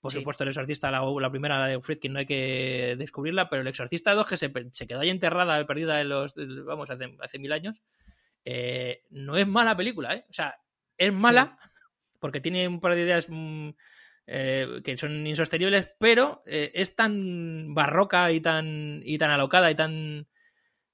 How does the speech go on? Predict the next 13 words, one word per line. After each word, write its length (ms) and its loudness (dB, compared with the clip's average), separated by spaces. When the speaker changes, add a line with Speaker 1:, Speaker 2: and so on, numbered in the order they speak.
Speaker 2:
Ujú. 140 -2
Speaker 1:
tan 200 -2
sin 300 -4
complejos, 720 4
eh, 300 -2
que, 480 -4
que, 720 -6
que 80 -10
a 40 -8
mí 80 -6
me 100 -2
gusta, 300 -6
fíjate. 400 -16